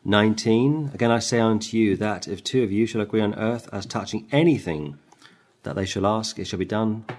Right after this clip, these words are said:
for them of my Father which is in heaven. For where two or three are gathered together in my name, there am I in the midst of them." So again, the authority goes from Peter to all of the apostles, and this is also cross-reference to,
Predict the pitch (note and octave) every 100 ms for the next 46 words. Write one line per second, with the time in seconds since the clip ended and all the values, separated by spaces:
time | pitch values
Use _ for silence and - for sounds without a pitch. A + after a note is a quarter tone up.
0 | - _ - F2 G#2+ A2 F2 F2 - A2
1 | A2 G2+ G#2 A2 - - - G2 G#2+ G2
2 | G2 E2 D2+ D2 C#2+ _ _ - - _
3 | A2 G2+ F#2+ C3+ C3+ A2 - B2+ - F#2
4 | A2 G2+ G2 - A2+ A#2+ C#3 C#3+ - _
5 | _ A#2 A2 G#2+ G#2 G2+ A#2 C3 F#2+ A2+
6 | A2 A2+ A#2+ G2 A2 - A2 G#2+ F2+ D2+
7 | D2 D2 _ _ _ - _ - G2+ G#2+
8 | F#2+ F#2+ F#2+ - _ _ _ F2+ E2+ B2+
9 | A#2 A2 A2+ G#2 G2+ G2 - F2+ - A#2+
10 | A2+ A#2+ B2 C3+ - - - _ _ -
11 | G#2 G#2 F#2+ F#2 G#2+ F#2 G#2 G2 G#2+ A#2
12 | A2+ G#2 G#2+ G#2 - G2+ - G#2+ - G#2+
13 | G2 F#2+ F#2 - G2+ G2 G2